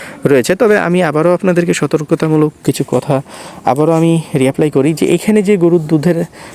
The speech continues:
মাপটা পাবেন সেটা কিন্তু বাসায় যেয়ে পাবেন না। এখানে আপনি আসবেন, গরু কিনবেন, এখানে অবশ্যই আপনাকে জানতে হবে গরুর বিষয়ে। যদি আপনি গাব গরু নেন দুই, চার, পাঁচ মাসের,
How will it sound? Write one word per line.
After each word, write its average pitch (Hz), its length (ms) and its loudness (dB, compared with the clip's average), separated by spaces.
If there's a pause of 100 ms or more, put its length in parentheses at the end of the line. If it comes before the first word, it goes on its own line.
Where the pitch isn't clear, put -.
(120)
মাপটা 127 300 0
পাবেন 127 440 -2
সেটা 160 220 0
কিন্তু 180 220 0
বাসায় 143 320 -2
যেয়ে 139 140 0
পাবেন 107 260 -4
না। 107 160 -4 (320)
এখানে 202 460 2 (800)
আপনি 151 320 0
আসবেন, 139 400 0 (220)
গরু 131 220 2
কিনবেন, 139 440 0 (380)
এখানে 151 420 0 (260)
অবশ্যই 147 500 0
আপনাকে 139 480 -2 (380)
জানতে 135 320 -2
হবে 147 200 2
গরুর 131 300 0
বিষয়ে। 131 400 0 (240)
যদি 143 260 0
আপনি 143 180 0
গাব 123 240 -2
গরু 131 160 2
নেন 131 180 0
দুই, 127 160 0
চার, 127 180 -4
পাঁচ - 240 -6
মাসের, 127 300 -2